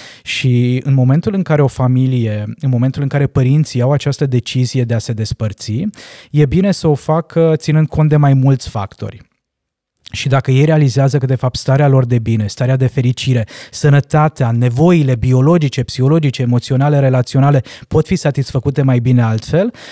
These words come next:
atunci cred că, într-adevăr, e decizia de care familia are nevoie. Și asta presupune să ne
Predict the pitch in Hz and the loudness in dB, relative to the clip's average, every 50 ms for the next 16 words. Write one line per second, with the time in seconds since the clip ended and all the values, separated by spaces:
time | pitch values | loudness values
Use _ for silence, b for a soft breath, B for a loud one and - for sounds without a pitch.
0 | B B B 151 - 170 156 117 - - 185 202 - - 185 165 - 175 180 170 | B B B -2 0 0 0 0 0 0 -2 0 0 0 -2 0 0 0 0 0
1 | 170 151 165 175 170 160 147 156 170 165 143 147 135 - - - 180 160 - 175 | 0 2 2 2 2 2 2 2 0 2 2 0 0 0 0 -2 0 0 2 2
2 | 160 143 143 - - 147 151 139 - 139 139 135 135 135 131 127 127 123 120 120 | 2 2 2 2 2 0 0 2 2 2 2 2 2 2 2 2 2 2 2 2
3 | 110 107 110 110 110 101 104 - B B B B B B B B - 180 175 - | 2 0 0 0 -2 -2 -4 -8 B B B B B B B B -2 -2 0 0
4 | 226 208 - 196 170 - 170 151 - - 180 190 196 185 - - 175 170 170 165 | -2 -2 -2 -2 -2 -2 -4 -4 -2 0 0 2 0 0 -2 -2 0 0 2 2
5 | 165 160 160 160 160 160 | 2 2 2 2 2 0